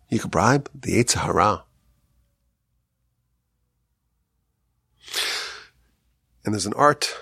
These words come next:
to know how to do that. To find a way to make the Yetzer Hara supportive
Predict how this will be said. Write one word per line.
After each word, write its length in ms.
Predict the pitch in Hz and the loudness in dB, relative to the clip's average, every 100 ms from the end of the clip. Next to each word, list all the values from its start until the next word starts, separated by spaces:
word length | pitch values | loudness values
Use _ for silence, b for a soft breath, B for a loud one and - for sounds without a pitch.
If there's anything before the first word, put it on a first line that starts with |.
| B - | B -8
to 100 | - | 0
know 100 | 104 | 2
how 60 | 98 | 4
to 60 | |
do 140 | 101 123 | 4 2
that. 360 | - - - - - _ _ _ _ _ _ _ _ _ _ _ _ _ _ _ _ _ _ _ _ _ _ _ _ _ B B B B B B _ _ _ _ _ _ | 0 -6 -12 -14 -20 _ _ _ _ _ _ _ _ _ _ _ _ _ _ _ _ _ _ _ _ _ _ _ _ _ B B B B B B _ _ _ _ _ _
To 80 | - | -6
find 560 | - - 120 123 147 147 | -4 2 4 6 6 6
a 100 | 135 | 4
way 480 | 123 123 101 85 - B B _ _ _ _ _ _ _ _ _ _ - | 6 4 2 0 -6 B B _ _ _ _ _ _ _ _ _ _ -8
to 120 | 98 | 0
make 300 | 104 123 - | 2 2 2
the 160 | 113 | 0
Yetzer 320 | 113 117 - 95 | 2 0 0 2
Hara 260 | 104 110 | 4 4
supportive 1000 | 123 - - - - - 139 98 98 - | 4 0 -2 -8 0 4 6 4 0 -8